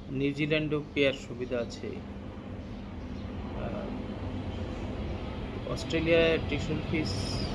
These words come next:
একটু বেশি, আহ, সতেরো আঠারো হাজার ডলার ইয়ারলি। আহ, নিউজিল্যান্ডেও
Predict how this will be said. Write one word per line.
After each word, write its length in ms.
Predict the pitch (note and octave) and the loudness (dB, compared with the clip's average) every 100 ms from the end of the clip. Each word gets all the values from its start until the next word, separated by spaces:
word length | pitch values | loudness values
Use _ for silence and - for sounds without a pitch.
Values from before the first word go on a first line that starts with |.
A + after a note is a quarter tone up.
| - - - | 0 0 2
একটু 180 | C#3+ D3+ | 2 4
বেশি, 280 | C#3 B2+ - | 4 4 4
আহ, 1300 | A#2 - - - - - - - - - - C3+ C3+ | 2 2 0 0 2 2 2 2 2 2 2 4 4
সতেরো 320 | C3 B2+ D#3 D#3 | 4 4 6 8
আঠারো 480 | C#3+ - C#3 C#3 C3 C3 C3 - - - | 8 8 6 6 4 4 4 2 2 4
হাজার 280 | D3 - C3+ - - - | 6 6 4 4 2 4
ডলার 560 | C#3 C3+ C3 B2+ B2 C#3 | 6 8 6 6 4 6
ইয়ারলি। 360 | C#3+ C3 - - - B2+ B2+ - - G2+ - - - - - - - - - - - - - C3 - - - - G#3 - - - - - - - - - | 6 6 6 4 4 4 4 6 6 6 4 4 2 2 2 2 2 4 4 4 2 2 2 2 2 2 2 0 0 0 0 0 0 0 0 0 -2 0
আহ, 760 | B2 A#2+ A#2 - - - - | 0 2 0 0 -2 -4 -2
নিউজিল্যান্ডেও 1080 | C3+ C#3+ C#3 D3+ D3+ D3 C#3+ D3 D3 C#3+ | 2 2 2 2 4 4 4 4 4 4